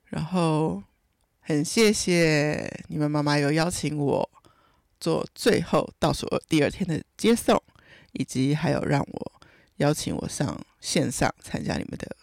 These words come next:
毕业典礼。那也听到你们唱的歌了，也觉得很厉害，都可以把歌词背得那么好，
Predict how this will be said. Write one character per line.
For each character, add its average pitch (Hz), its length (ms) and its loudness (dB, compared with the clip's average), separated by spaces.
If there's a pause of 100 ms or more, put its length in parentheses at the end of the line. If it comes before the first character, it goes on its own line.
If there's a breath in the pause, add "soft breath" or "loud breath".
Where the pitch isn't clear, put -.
(100)
毕 80 120 -4
业 64 160 -4
典 - 180 -4
礼。 - 180 -8 (760 soft breath)
那 - 200 -8 (260)
也 135 100 -6
听 151 160 -2
到 156 120 0
你 135 80 -2
们 - 120 -10
唱 170 180 -2
的 143 120 0
歌 139 300 0
了， - 240 -4 (600 soft breath)
也 139 120 -2
觉 - 220 -4
得 139 360 -2 (340)
很 - 320 -4 (880)
厉 185 220 0
害， - 300 -2 (640 soft breath)
都 - 120 0
可 - 180 -4
以 - 100 -2
把 - 180 -4 (100)
歌 156 140 2
词 - 200 -6
背 170 140 4
得 139 120 6
那 143 100 0
么 127 100 -2
好， - 220 -8